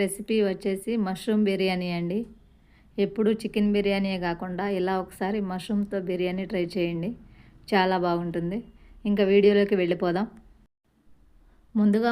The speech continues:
మష్రూమ్స్ని తీసుకోవాలి. వాటిని ఇలా చాకుతో మష్రూమ్ని వెనక్కి తిప్పి ఇలా పైన ఉండే లేయర్ అంతా తీసివేసుకోవాలి. ఇప్పుడు క్లీన్ చేసుకున్న మష్రూమ్లను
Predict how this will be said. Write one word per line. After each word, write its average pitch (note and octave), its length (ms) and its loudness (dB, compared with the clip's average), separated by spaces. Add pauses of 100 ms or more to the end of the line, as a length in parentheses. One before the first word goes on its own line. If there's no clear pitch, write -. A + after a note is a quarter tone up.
(100)
మష్రూమ్స్ని A3 600 0
తీసుకోవాలి. F3 600 -2 (960)
వాటిని G#3 360 2 (120)
ఇలా G3 180 0 (1800)
చాకుతో A3 460 2 (260)
మష్రూమ్ని A3 500 2
వెనక్కి G3 380 -2
తిప్పి G#3 320 -2 (520)
ఇలా G#3 200 4 (140)
పైన G3+ 200 6 (120)
ఉండే G#3 260 4
లేయర్ G3 320 2
అంతా F#3+ 200 -4 (100)
తీసివేసుకోవాలి. F3+ 840 -2 (1120)
ఇప్పుడు A3+ 300 4
క్లీన్ A3+ 320 6
చేసుకున్న A3 340 2 (100)
మష్రూమ్లను G3+ 560 0